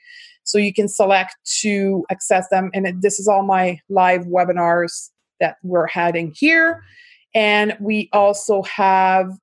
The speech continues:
I just wanna check if I can bring down that screen here. We have resources as well. So all the favorite things. So we have a bunch of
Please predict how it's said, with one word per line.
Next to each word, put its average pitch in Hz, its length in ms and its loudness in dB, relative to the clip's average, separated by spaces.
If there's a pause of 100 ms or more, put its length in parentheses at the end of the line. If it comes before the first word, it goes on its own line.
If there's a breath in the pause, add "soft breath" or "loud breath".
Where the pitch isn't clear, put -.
(360)
I 185 40 -8
just - 180 -8
wanna 196 300 -2
check - 600 0 (360)
if 208 160 -12
I 107 80 -4
can 101 240 -8
bring 107 300 -4
down 107 220 -4
that 104 180 -6
screen 311 480 0
here. 285 540 0 (540 soft breath)
We 233 220 2
have 220 440 2
resources 220 760 0
as 208 180 0
well. 202 340 2
So 196 440 -2
all 202 640 4 (360 loud breath)
the 175 100 -6
favorite 226 480 0
things. 208 260 -2
So 208 80 0
we 208 140 -2
have 202 160 0
a 196 40 0
bunch 196 400 -2
of 196 220 0